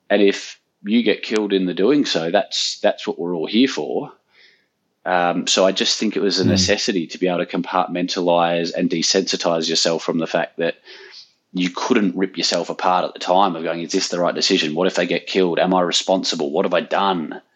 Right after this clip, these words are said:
Speaker 1: Um,
Speaker 2: Mm. Mm.
Speaker 1: so I'd say that's the micro
Speaker 2: Mm.
Speaker 1: level. And then at the macro level, the whole conflict – it was,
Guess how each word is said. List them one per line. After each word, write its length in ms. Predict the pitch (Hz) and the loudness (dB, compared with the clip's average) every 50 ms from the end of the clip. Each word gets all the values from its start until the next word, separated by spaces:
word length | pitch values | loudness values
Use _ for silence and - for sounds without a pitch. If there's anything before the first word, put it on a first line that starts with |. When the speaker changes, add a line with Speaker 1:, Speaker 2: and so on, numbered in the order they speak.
| _ - - - - - - - _ _ _ _ _ _ _ _ _ _ - | _ -20 -20 -20 -20 -20 -20 -20 _ _ _ _ _ _ _ _ _ _ -8
Speaker 1:
Um, 560 | - - - - - 80 80 80 80 80 80 - - - _ _ _ _ - 139 | -8 -6 -4 -4 -4 -4 -4 -4 -4 -6 -6 -8 -14 -20 _ _ _ _ -6 -4
Speaker 2:
Mm. 380 | 110 101 101 98 98 95 95 92 - _ _ _ - _ _ - | -2 0 0 0 0 -2 -4 -8 -12 _ _ _ -20 _ _ -4
Mm. 260 | 107 98 95 92 92 | -2 -2 0 -2 0
Speaker 1:
so 120 | - 104 | 2 2
I'd 80 | 98 95 | 2 4
say 120 | 123 117 | 4 4
that's 240 | 110 110 - - - | 4 4 2 2 0
the 80 | - 104 | -2 0
micro 400 | 95 92 98 104 101 98 123 120 | 2 4 4 4 4 4 4 6
Speaker 2:
Mm. 40 | 127 | 6
Speaker 1:
level. 280 | 131 131 151 175 196 | 6 4 4 0 -2
And 120 | - 107 104 | 0 2 4
then 140 | 104 107 | 4 4
at 120 | 107 - - | 2 0 -2
the 60 | 92 | -4
macro 360 | 82 87 101 - - 107 104 | -4 -2 -4 -4 -2 -4 -4
level, 220 | 98 92 90 85 82 | -4 -4 -4 -4 -6
the 80 | 87 85 | -6 -2
whole 320 | 92 98 95 90 87 82 | 0 0 0 2 0 -4
conflict – 720 | - - - 104 113 - - 85 76 - _ - - - _ _ - - - - - - _ _ _ _ _ _ _ _ _ _ _ _ _ _ _ _ _ _ | -8 -6 -4 -4 -4 -4 -6 -10 -10 -10 _ -16 -16 -16 _ _ -20 -20 -20 -20 -20 -20 _ _ _ _ _ _ _ _ _ _ _ _ _ _ _ _ _ _
it 140 | - 104 - 110 | -2 -2 0 2
was, 640 | 98 95 95 95 92 90 87 - - - - - | 2 2 4 4 2 0 0 0 0 -2 -2 -6